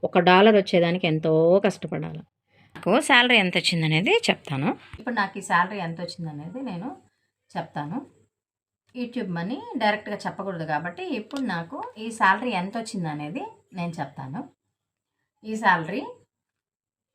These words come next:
ఇది, ఇది చూపిస్తున్నాను నేను ఎగ్జాంపుల్. ఇది, ఇది వచ్చి థౌజండ్ రూపీస్ అయితే ఇలాంటి బ్యాట్స్ నేను సిక్స్టీన్ కొనగలను. ఇది హైయెస్ట్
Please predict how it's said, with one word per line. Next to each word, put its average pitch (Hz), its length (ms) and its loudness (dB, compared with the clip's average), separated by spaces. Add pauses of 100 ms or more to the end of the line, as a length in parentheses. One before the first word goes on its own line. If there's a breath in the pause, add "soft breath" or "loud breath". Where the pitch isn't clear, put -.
(2750)
ఇది, 185 200 -12 (1500)
ఇది 214 300 -6
చూపిస్తున్నాను 220 540 -8
నేను 156 140 -6
ఎగ్జాంపుల్. 180 480 -8
ఇది, 190 180 -8 (840)
ఇది 214 200 -8
వచ్చి 214 280 -6
థౌజండ్ 202 420 -2
రూపీస్ 220 260 -10
అయితే 185 260 -8 (380)
ఇలాంటి 185 300 -6
బ్యాట్స్ 180 340 -2
నేను 165 220 -6 (280)
సిక్స్టీన్ 196 480 -10
కొనగలను. 143 460 -12 (320)
ఇది 220 140 -6
హైయెస్ట్ 220 400 -6